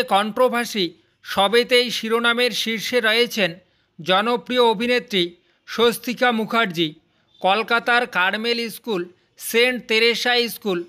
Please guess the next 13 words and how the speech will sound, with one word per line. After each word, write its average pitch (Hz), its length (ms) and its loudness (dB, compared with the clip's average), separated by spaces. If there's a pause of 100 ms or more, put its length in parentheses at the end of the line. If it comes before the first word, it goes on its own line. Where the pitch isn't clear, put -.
(400)
গোখেল 220 560 2
মেমোরিয়াল 233 600 0 (120)
স্কুল 240 300 -6
থেকে 233 280 -2
পড়াশোনা 208 600 0
করেন। 220 340 0 (540)
তারপর 214 560 2 (420)
যাদবপুর 233 680 0
বিশ্ববিদ্যালয় 226 840 -2
থেকে 233 300 -2 (480)
ইতিহাস 233 540 2
নিয়ে 240 200 2
পাশ 202 280 0